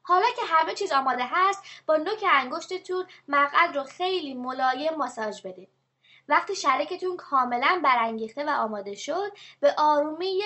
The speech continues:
بند انگشت رو به داخل مقعد وارد کنین و بدون هیچ حرکتی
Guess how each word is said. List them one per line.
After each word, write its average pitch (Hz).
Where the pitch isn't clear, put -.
بند 294
انگشت 240
رو 349
به 277
داخل 285
مقعد 320
وارد 220
کنین 190
و 262
بدون 302
هیچ 392
حرکتی 349